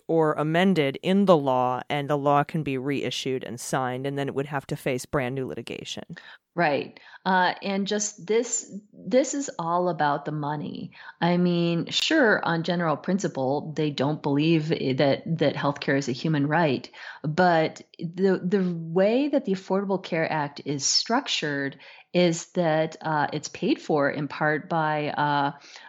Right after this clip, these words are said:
Speaker 2: uh, taxes on the wealthy. And so if you remove the Affordable Care Act, you give rich people a great big tax cut.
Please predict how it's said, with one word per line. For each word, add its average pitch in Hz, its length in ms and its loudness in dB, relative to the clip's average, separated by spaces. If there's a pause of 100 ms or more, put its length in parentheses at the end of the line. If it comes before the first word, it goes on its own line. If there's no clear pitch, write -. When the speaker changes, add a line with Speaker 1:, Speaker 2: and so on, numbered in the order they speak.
(120)
Speaker 2:
uh, 147 400 2 (240)
taxes 170 720 -2
on 160 240 0
the 147 80 -2
wealthy. - 600 -2 (260)
And 185 180 2
so 156 300 0
if 165 240 -4
you 190 500 6
remove 175 460 2
the 160 80 0
Affordable 147 340 -2
Care 202 200 -2
Act, 139 340 0 (260)
you 170 160 0
give 170 360 2
rich - 280 0
people 170 380 0
a 139 80 0
great 147 420 -6
big 151 300 -2
tax - 300 -2
cut. - 280 -8